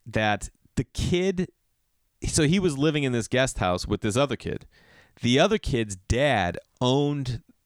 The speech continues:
the big house, but lived in, like, Morocco, and would only come to L A, like, three times a year and stay in the house. So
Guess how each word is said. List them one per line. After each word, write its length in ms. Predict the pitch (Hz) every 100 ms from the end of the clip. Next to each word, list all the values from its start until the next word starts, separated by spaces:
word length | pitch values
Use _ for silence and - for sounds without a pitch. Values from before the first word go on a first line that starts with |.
| -
the 160 | 117 107
big 260 | 131 147
house, 440 | 104 - - - - _ _ _ _ _ _ - 117 -
but 180 | 131 120
lived 300 | 131 135 120
in, 120 | 131
like, 200 | 123 110
Morocco, 800 | 117 120 120 131 - 82 50 - - - - -
and 80 | 127
would 100 | 131
only 240 | 151 175
come 300 | 160 165 156
to 120 | 139 135
L 180 | 127 147
A, 140 | 151
like, 180 | 117 104
three 260 | 113 123
times 320 | 123 131 117 107
a 60 |
year 260 | 156 175 113
and 140 | 113
stay 220 | - 92
in 80 | 92
the 80 | 104
house. 400 | 175 147 120 - - - - - _ _ -
So 460 | - 147 139 127